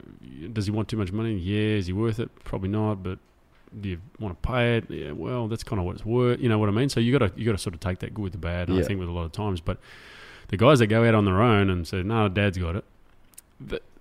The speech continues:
Speaker 1: th-, they just don't have the horsepower behind them to actually be
Speaker 2: Yeah.
Speaker 1: able to get what you actually need to do that.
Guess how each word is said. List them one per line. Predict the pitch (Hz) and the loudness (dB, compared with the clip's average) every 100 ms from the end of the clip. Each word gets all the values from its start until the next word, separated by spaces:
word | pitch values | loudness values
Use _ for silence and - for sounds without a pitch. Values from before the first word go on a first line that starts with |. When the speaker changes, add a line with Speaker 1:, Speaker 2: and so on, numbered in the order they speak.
| 139 110 | -10 -4
Speaker 1:
th-, | 131 | -2
they | 135 | 0
just | 123 - | -2 0
don't | 117 | 0
have | 98 | 0
the | 85 | -2
horsepower | 80 120 - 87 | -2 -2 2 2
behind | 80 78 113 101 | 2 0 2 2
them | 80 | -2
to | 104 | -4
actually | 95 - 90 | -4 -2 0
be | |
Speaker 2:
Yeah. | 87 | 2
Speaker 1:
able | 90 | 0
to | 87 | -2
get | 98 98 | -2 -2
what | 101 - | -6 -4
you | 95 | -4
actually | 90 95 | -4 -4
need | 87 90 85 | -4 -4 -4
to | |
do | 85 101 113 | 0 2 2
that. | 82 | -2